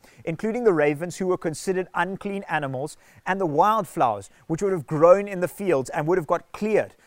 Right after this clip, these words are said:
as grass was getting cleared for field, uh, for field, um, preparation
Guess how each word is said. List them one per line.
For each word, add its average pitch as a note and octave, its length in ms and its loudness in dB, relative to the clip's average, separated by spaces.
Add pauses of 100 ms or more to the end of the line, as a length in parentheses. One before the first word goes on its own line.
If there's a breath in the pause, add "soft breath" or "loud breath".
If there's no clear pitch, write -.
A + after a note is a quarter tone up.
(120)
as C#3 200 0
grass D#3+ 340 0
was F3+ 120 -8
getting E3+ 200 -2
cleared F3 300 -2
for D#3 120 -8
field, D#3 420 0
uh, - 180 -8
for D3+ 160 -2
field, D#3 480 0
um, C#3 360 -4 (280 soft breath)
preparation D#3 640 0